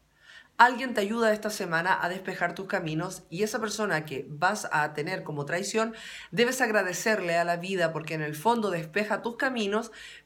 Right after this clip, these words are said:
para poder confiar en quien realmente, porque ahí es donde tú ves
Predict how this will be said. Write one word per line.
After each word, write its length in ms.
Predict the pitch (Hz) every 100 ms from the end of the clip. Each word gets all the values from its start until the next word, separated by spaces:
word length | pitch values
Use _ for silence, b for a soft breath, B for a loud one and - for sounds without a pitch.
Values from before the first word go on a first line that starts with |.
| -
para 240 | 240 277
poder 300 | 240 220 226
confiar 540 | 220 208 202 214 175 -
en 200 | 160 156
quien 260 | 165 196
realmente, 840 | 147 151 208 277 277 269 240 - 220
porque 260 | 190 160 185
ahí 80 |
es 60 | 226
donde 240 | 262 240
tú 180 | 226 226
ves 300 | 220 233 -